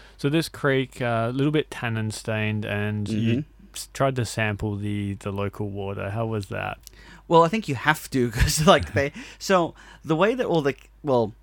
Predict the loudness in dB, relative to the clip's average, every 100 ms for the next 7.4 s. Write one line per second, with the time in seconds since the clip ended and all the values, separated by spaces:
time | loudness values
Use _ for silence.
0 | -20 -10 2 2 4 0 2 0 -2 -4
1 | -4 -4 -2 -2 -2 -6 -6 -2 -2 -2
2 | -4 -8 -10 -12 -12 -10 -6 -6 -4 -8
3 | -8 -20 -20 -14 -14 -8 -4 -2 -2 -4
4 | -6 -10 -14 -10 -6 -4 -4 -8 -8 -8
5 | -8 -6 -6 -4 -4 -4 -4 -6 -8 -10
6 | -6 -4 -4 -6 -8 -14 _ -20 -20 -12
7 | -8 -8 -8